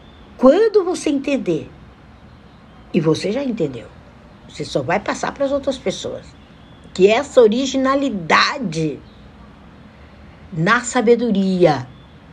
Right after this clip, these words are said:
é o seu melhor enquadramento, sua melhor versão, a melhor cor, o melhor fundo, a melhor fala, a melhor luz, né?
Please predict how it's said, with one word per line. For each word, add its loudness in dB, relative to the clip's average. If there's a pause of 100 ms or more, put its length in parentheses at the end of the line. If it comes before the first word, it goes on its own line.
(580)
é 4
o 2
seu 2
melhor 2
enquadramento, -2
sua 4
melhor 2
versão, -2
a 0
melhor 0
cor, 6
o 4
melhor 2
fundo, 0 (1160)
a -6
melhor 2
fala, 2 (1200)
a -4
melhor 4
luz, 4 (160)
né? 0